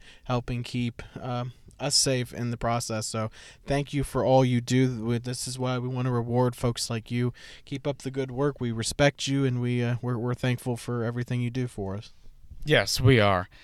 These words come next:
Speaker 2: And Sam, the next, next piece of news that I really wanna talk about, this is Hurricanes news, but Justin Williams, he makes it into the Hurricanes Hall of Fame. I am not surprised,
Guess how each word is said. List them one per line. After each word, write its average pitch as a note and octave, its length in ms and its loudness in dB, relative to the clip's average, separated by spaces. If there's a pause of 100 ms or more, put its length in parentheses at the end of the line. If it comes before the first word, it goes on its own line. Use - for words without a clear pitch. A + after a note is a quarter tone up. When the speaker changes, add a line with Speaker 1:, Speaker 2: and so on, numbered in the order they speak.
(160)
Speaker 2:
And B2+ 260 4
Sam, F3+ 300 4
the A#2+ 60 2
next, D3+ 380 6 (160)
next E3+ 280 0
piece E3+ 180 0
of D3 100 -2
news C3 200 0
that A#2+ 100 2
I A#2+ 60 6
really C3 360 0
wanna B2 200 -2
talk A#2+ 300 -2
about, B2+ 240 0
this D3 160 -2
is G2+ 140 -10
Hurricanes B2 640 0
news, A2 400 0 (440)
but B2 160 0
Justin F3 440 8
Williams, C3+ 540 4
he F3 160 -2
makes D3+ 380 -2
it B2+ 120 -4
into A#2+ 380 -6
the A2 320 -2 (380)
Hurricanes D3+ 720 2
Hall A#2+ 340 2
of G2+ 120 -4
Fame. G#2+ 400 -2 (320)
I C3+ 440 0 (220)
am B2 300 0
not D#3+ 240 2
surprised, F#3 1120 0